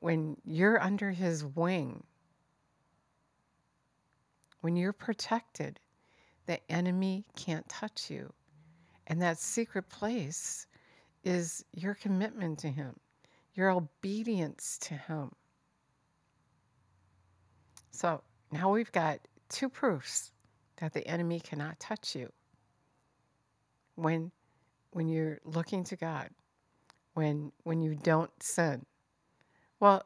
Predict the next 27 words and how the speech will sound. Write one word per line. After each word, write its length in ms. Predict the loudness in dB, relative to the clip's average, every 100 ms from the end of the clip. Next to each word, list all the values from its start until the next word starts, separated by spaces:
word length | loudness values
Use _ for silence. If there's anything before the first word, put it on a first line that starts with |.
| -4
how 240 | 2 2
can 180 | 4 2
you 120 | 0
not 280 | 0 -2 -4
sin? 440 | -8 -6 -6 -8 -12 _ _ _ _ _ _
Jesus 380 | -2 0 2 0
made 220 | 0 0
it 180 | 0 -4 -10
so 180 | -12 -6
you 60 | -4
didn't 240 | -4 -6
have 180 | -6 -6
to 60 | -8
sin. 400 | -8 -6 -6 -12 _ _ _ _ _ _ -20 -10
His 240 | -4 -4
power 440 | -2 0 4 4 4
in 320 | -2 -4 -2
you, 420 | 0 -2 -4 -8 -16 _ _ _ _ _ _ _ _ _ _ _ _ _ _ _ -20
him 400 | 0 2 4 4
living 300 | 2 2 -2
in 340 | -2 -2 -2
you, 300 | -2 -2 -4 -10 _ _ _ _ _ _ _ _ _ _ _ _ _ _ _
because 360 | 0 2 2 4
he 100 | 2
gave 280 | 2 2 2
his 300 | 0 0 -2
life, 480 | -2 -2 -8 -18